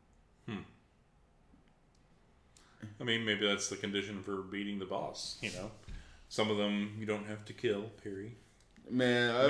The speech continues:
Speaker 1: know,
Speaker 2: watched, I
Speaker 1: combat
Speaker 2: watched
Speaker 1: is not always the answer.
Speaker 2: Oh, shoot. I watched this video from, uh, this short from Sasha Grey. Yes, content creator of other things. 'Cause she's in the streaming service now, and Brig Brandon, she was playing the game. She's like,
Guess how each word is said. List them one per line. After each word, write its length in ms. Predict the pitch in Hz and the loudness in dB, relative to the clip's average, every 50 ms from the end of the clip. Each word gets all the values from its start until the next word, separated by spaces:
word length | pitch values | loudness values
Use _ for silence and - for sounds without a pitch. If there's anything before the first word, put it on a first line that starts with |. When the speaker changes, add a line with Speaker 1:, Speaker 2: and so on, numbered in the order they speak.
| 135 | 8
Speaker 1:
know, 40 | 151 151 | 8 8
Speaker 2:
watched, 280 | 151 143 - - - | 8 6 4 2 2
I 40 | 139 | 4
Speaker 1:
combat 240 | 139 143 156 156 151 | 6 8 10 10 10
Speaker 2:
watched 100 | 147 135 | 10 8
Speaker 1:
is 60 | 139 | 6
not 160 | 139 139 139 | 6 6 8
always 300 | 127 127 127 127 120 120 | 8 8 6 6 4 2
the 120 | 113 107 110 | 2 0 -2
answer. 320 | 120 120 107 - - - - - - - - - - - - - - | -2 -2 -4 -4 -4 -4 -4 -6 -8 -10 -16 -20 -20 -20 -20 -16 -12
Speaker 2:
Oh, 160 | 110 117 123 | -8 -8 -6
shoot. 760 | 123 - - - - - - - 127 117 110 104 98 92 - - - - | -6 -4 -2 0 0 2 2 4 6 6 6 6 6 2 0 -4 -8 -4
I 160 | - 107 123 | 0 2 4
watched 240 | 131 135 135 135 - | 6 6 4 4 0
this 100 | 123 110 | -4 -4
video 420 | 104 101 113 113 117 113 110 110 | -2 0 0 2 4 4 4 2
from, 320 | 104 107 - 107 104 101 98 | 2 0 -2 -2 -2 0 0
uh, 300 | 98 95 92 92 90 95 - - - - _ _ _ - | 0 0 0 0 -2 -4 -6 -12 -20 -20 _ _ _ -10
this 120 | 110 110 107 | -8 -8 -4
short 220 | - 120 110 113 | -2 -2 -2 -2
from 160 | 117 113 104 101 | -4 -6 -6 -4
Sasha 340 | 104 101 98 98 - 92 | -4 -4 -4 -4 -4 -6
Grey. 400 | 82 87 92 95 95 95 92 92 92 - - - _ _ _ _ _ _ _ _ - | -6 -4 -4 -2 0 0 -2 -2 -6 -10 -18 -20 _ _ _ _ _ _ _ _ -4
Yes, 480 | 104 104 101 92 82 85 - - - - - | 0 0 0 0 0 -4 -6 -10 -14 -12 -8
content 320 | 107 101 98 101 95 - - | -6 -6 -6 -6 -8 -8 -4
creator 400 | 101 90 90 92 92 92 87 85 | -2 0 0 0 0 0 -2 -2
of 120 | 82 82 82 - - - | -4 -4 -8 -12 -10 -6
other 280 | 98 113 107 98 95 98 | -2 0 0 0 0 0
things. 460 | 101 90 87 98 117 120 - - - - - - - - _ - | -2 -2 -2 -2 -2 -2 -4 -6 -12 -14 -20 -20 -20 -20 _ -14
'Cause 120 | 110 101 | -10 -6
she's 200 | - 117 113 107 | -2 -2 0 2
in 180 | 101 101 101 98 | 2 4 4 2
the 60 | 95 | 2
streaming 420 | - - - 113 107 101 98 98 98 | 0 -2 -2 -2 0 0 0 0 -2
service 380 | 104 98 95 98 98 95 - | -2 -2 -2 -2 -4 -4 -4
now, 380 | 104 95 95 98 104 117 120 104 | -4 -4 -4 -4 -4 -4 -6 -6
and 240 | 85 82 87 92 95 - - _ _ _ _ _ _ _ _ _ _ _ _ _ _ | -6 -6 -8 -8 -10 -14 -20 _ _ _ _ _ _ _ _ _ _ _ _ _ _
Brig 260 | - 113 107 107 95 104 | 0 0 0 0 0 0
Brandon, 560 | 104 101 98 98 98 101 104 107 117 131 131 | 2 2 2 2 2 2 0 0 -2 -4 -4
she 280 | 127 - 117 117 110 104 | -6 -6 -4 -4 -2 -2
was 220 | 104 98 92 - | -2 -2 -4 -4
playing 240 | - 113 104 98 95 | -4 -2 0 0 0
the 80 | 95 95 | 0 0
game. 180 | 95 98 104 | 0 0 -2
She's 140 | 107 127 123 113 | -4 -4 -4 -2
like, 180 | 95 82 - | -2 -2 -4